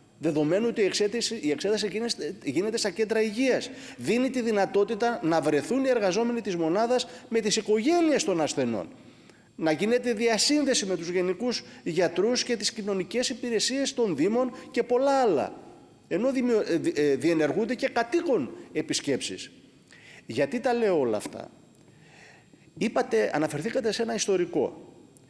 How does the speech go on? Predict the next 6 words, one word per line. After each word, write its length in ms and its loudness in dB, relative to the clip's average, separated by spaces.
Το 100 -2
ιστορικό 580 2
όμως 480 0
δεν 300 -4
περιεί 340 2
τιμή 460 0